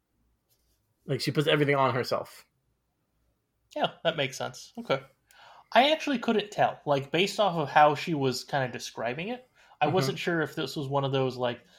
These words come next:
Speaker 2: as a person, give no emotion, so you don't tell someone else how you actually feel about this. Um, so I, I had a truff-, you know, I had a, a tough time trying to, uh,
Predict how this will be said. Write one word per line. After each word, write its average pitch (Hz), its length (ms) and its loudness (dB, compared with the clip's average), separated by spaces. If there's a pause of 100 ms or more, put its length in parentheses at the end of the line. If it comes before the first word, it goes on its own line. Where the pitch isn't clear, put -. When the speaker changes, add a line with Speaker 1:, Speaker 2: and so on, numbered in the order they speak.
(200)
Speaker 2:
as 139 200 4
a 131 80 0
person, 135 640 -4 (300)
give 139 240 -2
no 131 260 2
emotion, 127 500 -2
so - 160 -8
you 135 140 -4
don't 127 240 -6
tell 127 460 -2 (100)
someone 127 640 -8
else 123 460 -6 (400)
how 139 340 2
you 123 220 0
actually 123 340 0
feel 139 280 -4
about 185 240 -2
this. 233 280 -6 (360)
Um, 117 300 -2
so 190 120 6
I, 240 180 4
I 277 40 4
had 294 100 2
a 208 60 -6
truff-, - 500 -4
you 156 200 -2
know, 127 160 0
I 175 120 2
had 190 160 2
a, 131 320 2
a - 20 -6
tough - 300 -4
time 127 480 -2
trying 131 400 -2
to, 120 280 -6
uh, 110 180 -10